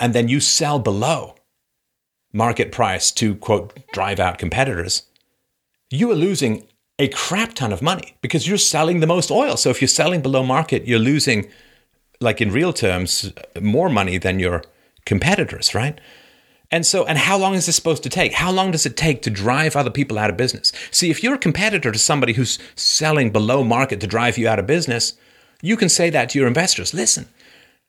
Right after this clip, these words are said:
Rockefeller's crazy. He's losing, you know,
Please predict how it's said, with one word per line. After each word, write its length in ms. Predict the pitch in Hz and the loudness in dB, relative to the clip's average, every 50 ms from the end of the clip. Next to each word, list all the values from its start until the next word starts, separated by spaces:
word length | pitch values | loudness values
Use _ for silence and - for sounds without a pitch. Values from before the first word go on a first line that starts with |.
| _ _ _ _ _ _ _ | _ _ _ _ _ _ _
Rockefeller's 600 | - - 202 214 - 165 - - 135 117 107 98 | -2 0 0 0 -2 -2 -2 -2 0 0 0 0
crazy. 680 | - - - - - 202 240 233 202 151 - - - - _ _ _ _ | 0 -2 -2 -2 0 2 2 2 2 0 -2 -4 -10 -18 _ _ _ _
He's 320 | - - 214 226 196 143 | -6 -2 -2 0 0 0
losing, 560 | 131 139 180 226 247 247 202 - - - - - _ _ _ _ _ _ _ _ _ _ _ _ _ _ _ _ _ _ _ _ _ _ _ _ | 0 0 0 2 0 0 -2 -4 -8 -10 -14 -18 _ _ _ _ _ _ _ _ _ _ _ _ _ _ _ _ _ _ _ _ _ _ _ _
you 160 | - 151 147 | -2 0 2
know, 300 | 135 127 120 110 107 - | 2 2 2 0 -2 -8